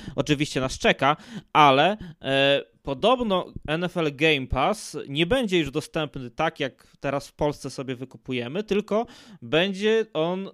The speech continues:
dostępny i dystrybuowany przez dazn.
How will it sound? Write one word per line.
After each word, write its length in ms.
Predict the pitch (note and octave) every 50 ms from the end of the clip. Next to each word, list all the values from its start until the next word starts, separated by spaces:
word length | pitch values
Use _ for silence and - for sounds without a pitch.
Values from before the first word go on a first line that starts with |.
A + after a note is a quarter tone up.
| - _ - - C3 - _
dostępny 920 | - - C3+ C3 D#3+ E3+ D#3+ - - E3+ F3 F3+ F3+ - F3 E3+ G#3 A#3 A#3
i 160 | - D#3+ C#3
dystrybuowany 880 | C#3 D#3 - - - E3+ D#3 D#3 E3+ E3 D3+ C3+ D3 D#3+ E3+ F#3+ G#3+
przez 320 | G3+ - - - F#3 E3 D3+
dazn. 540 | C#3 F3+ F3 D3 E3 D#3 C#3 B2 A#2 A#2